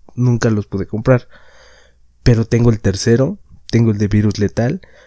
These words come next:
Nada más me hace falta Expedientes Secretos, que es el que no he podido encontrar,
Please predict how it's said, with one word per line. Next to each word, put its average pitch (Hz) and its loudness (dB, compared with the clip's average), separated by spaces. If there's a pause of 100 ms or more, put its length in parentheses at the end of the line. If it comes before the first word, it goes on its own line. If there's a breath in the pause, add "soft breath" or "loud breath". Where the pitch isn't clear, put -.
(140 soft breath)
Nada 143 2
más 180 2
me 160 4
hace 131 2
falta 107 -2
Expedientes 123 -2
Secretos, - -2
que - -4
es 101 -4
el 92 -6
que 78 -12
no 110 -2
he 113 0
podido 107 0
encontrar, 104 -2